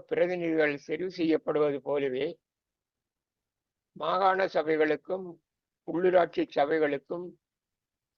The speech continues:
நிர்வாக பிரதிநிதிகள், உறுப்பினர்கள் தேர்தல் மூலமாகவே தெரிவு செய்யப்படுகின்றனர். அரச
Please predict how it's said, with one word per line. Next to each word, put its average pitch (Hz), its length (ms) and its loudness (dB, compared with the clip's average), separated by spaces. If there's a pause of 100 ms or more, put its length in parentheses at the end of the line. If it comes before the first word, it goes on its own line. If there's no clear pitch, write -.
(340)
நிர்வாக 175 720 4
பிரதிநிதிகள், 160 800 0 (1600)
உறுப்பினர்கள் 151 720 0 (1300)
தேர்தல் 196 460 4
மூலமாகவே 156 840 0 (580)
தெரிவு 185 360 0
செய்யப்படுகின்றனர். 139 920 -4 (3000)
அரச 147 380 -18